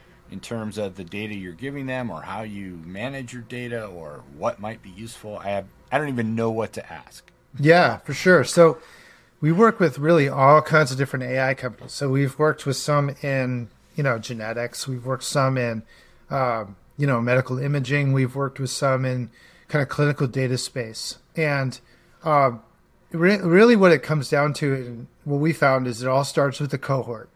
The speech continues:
Speaker 2: right? "Hey, I'm, I'm interested in this disease," or, "My product we're building, you know,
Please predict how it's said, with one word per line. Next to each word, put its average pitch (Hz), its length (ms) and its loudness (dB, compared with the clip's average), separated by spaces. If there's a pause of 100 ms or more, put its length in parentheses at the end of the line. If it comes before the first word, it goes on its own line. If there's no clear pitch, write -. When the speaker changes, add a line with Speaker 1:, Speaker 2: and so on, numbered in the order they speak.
(120)
Speaker 2:
right? 135 280 -4 (720)
"Hey, 160 120 4
I'm, 135 220 2
I'm 147 160 -2
interested 180 360 0
in 165 100 2
this 147 180 -4
disease," 143 400 0
or, 127 60 -2
"My 131 160 4
product 160 520 4
we're 139 180 -4
building, 131 580 -4 (300)
you 147 100 -10
know, 123 240 -6